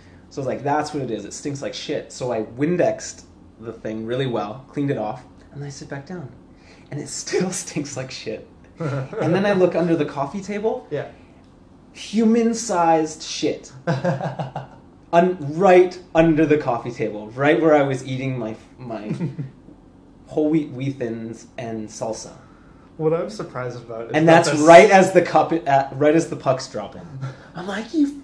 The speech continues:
Speaker 1: oh, fuck.
Speaker 2: I'm,
Speaker 1: Shit."
Speaker 2: <laughs> I'm surprised why the smell was only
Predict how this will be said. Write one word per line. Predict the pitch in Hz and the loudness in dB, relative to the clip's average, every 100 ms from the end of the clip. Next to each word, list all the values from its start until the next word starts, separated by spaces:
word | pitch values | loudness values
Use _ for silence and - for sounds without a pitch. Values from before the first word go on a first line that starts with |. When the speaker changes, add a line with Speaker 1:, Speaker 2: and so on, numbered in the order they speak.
| - | -10
Speaker 1:
oh, | 233 254 233 220 - - - - | -6 -4 -4 -6 -12 -20 -18 -8
fuck. | 262 - 202 156 - - - - - - - - - | -4 0 2 0 -4 -18 -20 -20 -20 -20 -20 -20 -6
Speaker 2:
I'm, | 139 | -4
Speaker 1:
Shit." | 170 - 247 135 185 - - | -2 -2 -2 -2 -6 -12 -12
Speaker 2:
<laughs> | 131 | -6
I'm | 143 151 | -6 -6
surprised | 170 135 123 120 117 - - - - 120 | -10 -12 -10 -10 -10 -14 -20 -20 -20 -14
why | 113 117 | -12 -10
the | 113 110 | -12 -14
smell | - - 131 110 123 135 | -16 -14 -12 -8 -8 -6
was | 120 123 | -8 -6
only | 127 113 113 | -6 -6 -10